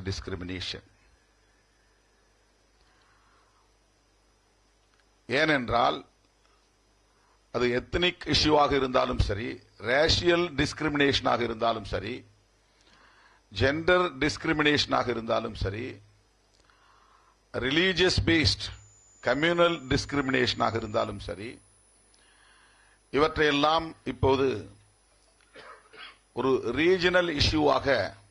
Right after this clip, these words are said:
ஒரு பிராந்திய பிரச்சனையாக மட்டுமே சுருக்கி பார்த்து விட முடியாது. அந்த அடிப்படையில் அதற்கான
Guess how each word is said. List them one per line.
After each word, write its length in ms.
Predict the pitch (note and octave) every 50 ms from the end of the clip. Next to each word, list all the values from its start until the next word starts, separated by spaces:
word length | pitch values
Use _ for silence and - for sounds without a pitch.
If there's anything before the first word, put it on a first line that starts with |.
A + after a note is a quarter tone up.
| _ _ _ _ _ _ _ _ _ _ _ _ _ _ _ _ _ _ _ _ _ _ _ _ _ _ _ _ _ _ _ -
ஒரு 120 | - B2 A2 -
பிராந்திய 480 | B2 C3 C#3+ E3 F3+ F3 E3 F3 F3 E3 E3+ D3
பிரச்சனையாக 540 | C#3 C3 - D3+ C3+ C3+ C3 B2+ A#2 B2
மட்டுமே 440 | A#2+ A#2+ A#2 - - A#2 B2 B2 A#2+ A2 E2+ - - _ _ _ _ _ _ _ _ _ _ _ _ _ _ _ _ _ _ -
சுருக்கி 440 | - - C#3+ D#3 D#3+ D#3+ - - E3 -
பார்த்து 360 | - C3+ C3+ C3+ - C3 C3
விட 160 | A#2+ A#2 A2+
முடியாது. 460 | G#2+ G#2 A2 A2+ G#2+ G2+ F2+ - - - - - _ _ _ _ _ _ _ _ _ _ _ _ _ _ _ _ _ _ _ _ _ _ _ _ - - - _ _ - -
அந்த 240 | A#2 C#3 D3 D3 D3+ C#3+
அடிப்படையில் 500 | D3 E3 E3 - - - D#3+ E3+ F3 E3+
அதற்கான 400 | D3+ D3 C#3+ C#3 - C#3+ C3+ B2+